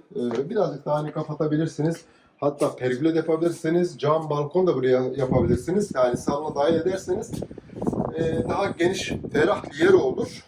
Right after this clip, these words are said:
E, tabii ki ihtiyaç duyulursa bunlar olur. E, sitenin izni var zaten. Buna izin veriyorlar. Doksan beş bin Euro'dan başlıyor arkadaşlar eşyalı.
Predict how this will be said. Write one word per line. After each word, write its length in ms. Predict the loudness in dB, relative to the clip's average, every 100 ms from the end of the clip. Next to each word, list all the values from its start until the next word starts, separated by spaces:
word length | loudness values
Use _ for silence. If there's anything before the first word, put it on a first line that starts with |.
| -4
E, 220 | -2 -2 0
tabii 200 | 0 2
ki 140 | 0
ihtiyaç 380 | 2 4 4 2
duyulursa 480 | 0 0 0 0 0
bunlar 220 | 2 2
olur. 340 | 2 2 2
E, 300 | 4 4 2 0 -2 -4 -12 -12
sitenin 400 | -8 -2 -2 -2
izni 360 | -2 0 2
var 180 | 4 2
zaten. 460 | 2 0 0 -4 -4
Buna 100 | -4
izin 240 | -4 -2
veriyorlar. 520 | -2 -2 -2 -4 -8 -16 -18 -18 -4
Doksan 460 | -4 0 -2 0 2
beş 300 | 0 0 -2
bin 260 | -2 -2 -4
Euro'dan 500 | -2 0 0 0 0
başlıyor 540 | 0 -2 -4 -2 -2 -2
arkadaşlar 600 | -4 -2 -2 -2 -4 -6 0
eşyalı. 680 | -2 0 0 2 2 0